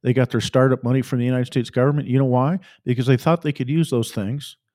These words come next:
to control how people thought and to manipulate o-, opinion, uh, d-,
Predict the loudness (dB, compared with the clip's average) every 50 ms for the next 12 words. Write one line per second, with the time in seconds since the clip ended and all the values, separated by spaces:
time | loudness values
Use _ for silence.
0 | _ _ _ _ _ _ _ _ _ _ _ _ _ _ _ -4 -4 -2 0 -2
1 | -4 0 2 4 4 4 4 2 0 0 0 -2 -4 -4 -4 -10 -8 -6 -6 -4
2 | -4 -6 -8 -12 -12 -10 -8 -6 -6 -4 -4 -2 0 0 -2 0 -2 -2 0 2
3 | 2 0 0 -4 -10 -18 -12 _ -8 -8 -6 -6 -8 -8 -2 0 0 2 2 0
4 | -2 -4 -6 -10 _ _ _ _ _ -2 -2 -2 -2 -6 -6